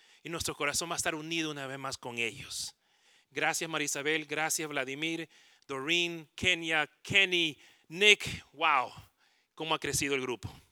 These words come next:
Amén. Bueno, muy bien. Entonces, esta tarde, el Señor nos trae una palabra que, ¿sabe qué? La voy a dar de aquí abajo.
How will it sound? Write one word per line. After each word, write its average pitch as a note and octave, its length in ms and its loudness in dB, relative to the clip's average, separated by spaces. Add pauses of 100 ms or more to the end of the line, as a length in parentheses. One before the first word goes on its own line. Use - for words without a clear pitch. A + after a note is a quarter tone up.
(1200)
Amén. B2+ 360 2 (160)
Bueno, D3 280 6 (200)
muy A#3 220 -2
bien. G3 280 6
Entonces, D#3 560 2
esta G3+ 380 2
tarde, D#3 500 0 (1120)
el B2+ 140 -2
Señor D#3 440 0 (160)
nos C3 200 -6
trae D3 240 2
una D3 180 0
palabra A#2+ 500 0 (2250)
que, F3 100 -6
¿sabe A3+ 240 0
qué? B3+ 140 -4
La A#3 80 -4
voy A3 140 0
a - 20 -4
dar A3 100 -4
de A3 60 -4
aquí G#3 160 -6
abajo. G3+ 360 -6